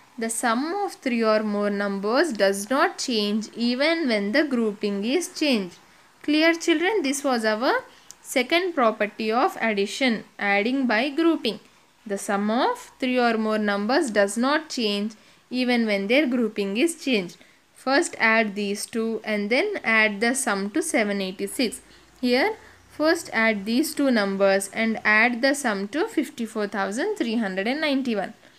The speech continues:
Even though we did two different groupings,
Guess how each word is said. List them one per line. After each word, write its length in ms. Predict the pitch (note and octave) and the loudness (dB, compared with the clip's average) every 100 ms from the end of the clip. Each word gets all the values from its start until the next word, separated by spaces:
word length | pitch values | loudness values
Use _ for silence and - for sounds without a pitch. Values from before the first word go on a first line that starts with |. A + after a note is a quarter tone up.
| - - - | -20 -20 -10
Even 360 | A3+ A3+ A#3 B3 | -4 2 4 6
though 160 | D#4+ | 6
we 120 | D#4+ A#3 | 4 2
did 320 | G#3 A#3 - | 0 -2 -2
two 120 | A#3 | -4
different 640 | G3 G#3 A#3 A#3+ C#4 D#4+ | -2 -2 2 2 4 2
groupings, 640 | A#3+ G#3 F#3 A#3+ E4 B4+ | 2 2 2 2 0 0